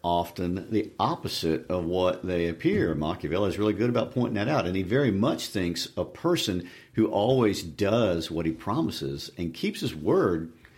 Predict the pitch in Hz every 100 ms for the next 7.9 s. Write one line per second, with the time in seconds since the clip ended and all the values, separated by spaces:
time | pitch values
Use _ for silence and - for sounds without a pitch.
0 | - - 101 95 92 - 120 151 113 -
1 | - _ - - - - 107 107 104 101
2 | - 120 131 123 151 135 110 98 120 123
3 | 113 98 82 85 80 92 90 78 - 76
4 | 76 107 123 - 78 78 78 - - -
5 | 113 113 196 175 - 135 110 101 92 -
6 | 98 90 80 - 170 185 185 120 110 85
7 | 78 - 143 131 80 87 - 113 -